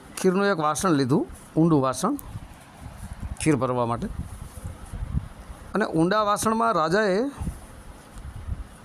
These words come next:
સોનાના સિક્કા નાખી દીધા થોડાક, અને ઉપર ખીર નાખી દીધી. અને જે બે ભિખારી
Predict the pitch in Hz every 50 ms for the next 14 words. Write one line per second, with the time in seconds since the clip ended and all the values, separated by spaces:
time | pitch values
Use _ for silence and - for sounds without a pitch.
0 | - - - - - 156 175 185 190 196 214 214 - - 147 151 - - 170 143
1 | 139 127 - 120 113 107 110 110 101 - 107 104 101 98 - - - - - -
2 | - - - - - - - - - - - - - - - - - - - -
3 | - - - - - - - - - - - - - - - - - - - -
4 | - - - - - - - - - - - - - - - 156 156 156 151 -
5 | 208 220 302 - - - - - - - - - - - - - - - - -
6 | - - - - - - - - - - - - - - - - - - - -
7 | - - - - - - - 175 202 202 247 - - - - 143 135 123 - -
8 | 107 92 92 95 92 95 92 - - - - - - - - - - - - -
9 | - - - - - - - - - - - - - - - - - - - -
10 | - - - - - - - - - - - - - 160 170 170 190 190 190 202
11 | 202 160 180 160 170 180 180 180 180 175 175 - -